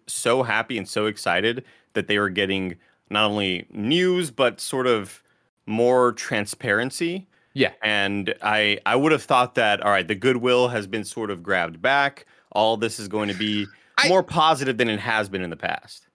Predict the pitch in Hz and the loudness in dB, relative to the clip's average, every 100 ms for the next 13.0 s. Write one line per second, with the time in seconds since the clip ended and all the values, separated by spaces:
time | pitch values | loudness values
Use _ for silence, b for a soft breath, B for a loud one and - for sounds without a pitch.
0 | - 226 302 - 208 170 151 127 117 117 | -2 0 2 4 4 6 2 2 2 2
1 | 120 113 104 110 110 95 92 80 92 87 | 0 -2 -2 0 0 0 -2 -2 -2 -2
2 | 90 117 143 120 120 104 110 104 104 - | -4 0 0 2 2 2 2 2 0 -6
3 | 113 - 107 92 - 113 90 69 - - | -8 -2 -2 -2 -2 -2 -4 -8 -10 -12
4 | 71 - 76 - 147 196 180 - 151 - | -10 -12 -10 -2 2 4 4 2 -2 0
5 | 123 117 120 117 117 120 76 117 101 - | 0 0 0 -2 -4 -4 2 2 2 -4
6 | 67 - 65 62 73 92 98 95 92 92 | -8 -8 -8 -6 -2 0 0 0 0 0
7 | 92 98 120 110 113 113 110 104 - 104 | 0 -2 -4 0 2 2 0 0 0 0
8 | 120 - 117 - 95 117 73 80 - - | 0 -2 -4 -2 -2 0 -2 -6 -8 0
9 | 151 202 202 214 294 269 196 143 123 113 | 2 4 2 2 4 6 6 4 2 0
10 | b b b b _ - 160 170 156 143 | b b b b _ 0 4 6 6 4
11 | 135 127 123 120 139 123 120 117 - 165 | 4 2 2 0 0 0 -2 -6 2 6
12 | 151 147 147 135 123 120 107 98 107 | 6 6 4 4 4 4 2 0 -4